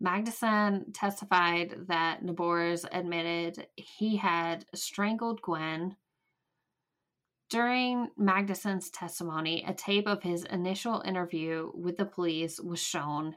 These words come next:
in which, God damn it.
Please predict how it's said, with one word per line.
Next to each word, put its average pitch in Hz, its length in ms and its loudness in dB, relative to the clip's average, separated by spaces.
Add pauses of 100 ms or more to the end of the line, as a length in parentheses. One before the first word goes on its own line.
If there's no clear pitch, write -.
(120)
in 190 160 2
which, 190 380 0 (2750)
God 165 180 -12
damn 139 320 -10
it. - 60 -12